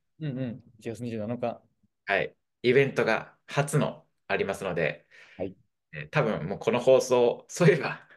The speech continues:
Speaker 2: <laughs> 今思い出したんですけど、
Speaker 1: うんうん。
Speaker 2: はい。募集開始してると思うんで、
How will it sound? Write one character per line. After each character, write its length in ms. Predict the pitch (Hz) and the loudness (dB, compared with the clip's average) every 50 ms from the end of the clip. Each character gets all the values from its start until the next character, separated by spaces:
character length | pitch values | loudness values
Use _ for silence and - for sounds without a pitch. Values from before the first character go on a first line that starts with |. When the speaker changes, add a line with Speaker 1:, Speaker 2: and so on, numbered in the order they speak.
| _ | _
Speaker 2:
<laughs> 200 | _ _ _ _ | _ _ _ _
今 200 | - 202 202 165 | 2 4 4 4
思 140 | 117 107 117 | 4 4 4
い 40 | 113 | 2
出 100 | 117 120 | 2 2
し 60 | - | -2
た 60 | 92 | -6
ん 40 | 90 | -10
で 80 | 92 85 | -10 -10
す 60 | - | -10
け 100 | - 95 | -8 -8
ど、 180 | - - - _ _ _ _ - | -8 -10 -12 _ _ _ _ -12
Speaker 1:
う 40 | 139 | -6
ん 20 | |
う 40 | 123 | -4
ん。 20 | |
Speaker 2:
は 80 | 113 101 | -4 -4
い。 140 | - 110 - - - - - _ - - | -4 -6 -10 -14 -20 -20 -20 _ -14 -6
募 80 | - 127 | -4 2
集 140 | 123 147 151 | 2 2 2
開 260 | - - 160 156 151 | 4 4 4 4 2
始 160 | 156 - - | 0 -4 0
し 20 | - | 2
て 80 | 156 | 2
る 100 | 147 147 | 4 4
と 80 | 147 104 | 2 0
思 160 | 92 101 98 | -2 -4 -6
う 40 | 85 | -6
ん 20 | |
で、 360 | 78 87 90 - - - _ | -4 -2 -2 -4 -4 -8 _